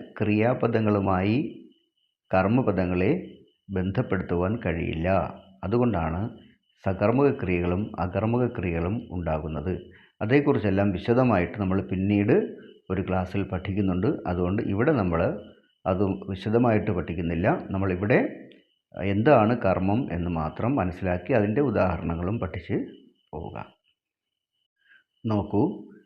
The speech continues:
കർമ്മം അഥവാ ഒബ്ജക്റ്റ്. കർമ്മം അഥവാ ഒബ്ജക്റ്റ് എന്ന് പറഞ്ഞാൽ കർത്താവ് ചെയ്യുന്ന പ്രവൃത്തിയുടെ ഫലം ചെന്നെത്തുന്നത് എന്തിലാണോ അതാണ്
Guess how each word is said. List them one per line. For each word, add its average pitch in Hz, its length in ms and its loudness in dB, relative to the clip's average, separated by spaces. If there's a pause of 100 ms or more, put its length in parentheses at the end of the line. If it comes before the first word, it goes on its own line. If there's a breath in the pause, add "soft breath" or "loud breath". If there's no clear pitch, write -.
(320 loud breath)
കർമ്മം 139 760 4
അഥവാ 98 480 0
ഒബ്ജക്റ്റ്. 95 580 -2 (1200)
കർമ്മം 147 400 4
അഥവാ 104 260 4
ഒബ്ജക്റ്റ് 104 640 0
എന്ന് 87 240 -2
പറഞ്ഞാൽ 82 440 -4 (1120)
കർത്താവ് 151 640 6 (160)
ചെയ്യുന്ന 107 580 4 (300)
പ്രവൃത്തിയുടെ 131 800 2 (160)
ഫലം 92 500 0 (640)
ചെന്നെത്തുന്നത് 135 920 4
എന്തിലാണോ 104 760 4 (120)
അതാണ് 98 600 2